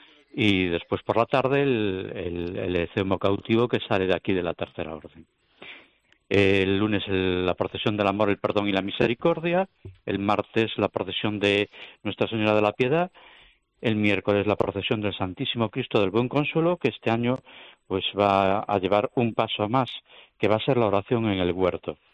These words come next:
¿Y eso por qué? Porque, eh, haciendo memoria, tal día como un miércoles santo, pues también salía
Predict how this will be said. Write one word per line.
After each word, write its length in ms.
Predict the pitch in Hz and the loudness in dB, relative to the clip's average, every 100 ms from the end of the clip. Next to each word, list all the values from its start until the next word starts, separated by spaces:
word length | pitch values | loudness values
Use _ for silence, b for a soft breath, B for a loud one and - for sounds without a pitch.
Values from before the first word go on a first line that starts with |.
| _ _ b b _ | _ _ b b _
¿Y 120 | 127 | 0
eso 180 | 143 147 | 2 0
por 160 | 160 151 | -2 -2
qué? 160 | 143 | -2
Porque, 480 | - 104 101 123 127 | 0 -4 -2 -2 -2
eh, 560 | 117 107 104 98 95 90 b b - - 117 - - - _ _ - | -2 0 0 0 -2 -6 b b -18 -14 -12 -12 -14 -20 _ _ -8
haciendo 500 | 107 98 151 139 139 | -4 0 2 4 4
memoria, 580 | 139 139 143 120 113 127 b b b b _ _ _ _ _ | 4 2 2 2 2 0 b b b b _ _ _ _ _
tal 160 | - 110 | -2 2
día 180 | 120 117 | 2 2
como 160 | 117 | 0
un 100 | 107 | 0
miércoles 400 | 113 120 - 113 - | 2 0 0 0 0
santo, 320 | 135 117 110 | 0 -2 -4
pues 220 | - 117 | -4 -6
también 260 | - 110 127 - | -4 -2 -2 0
salía 560 | 113 113 113 104 113 | 0 2 2 2 0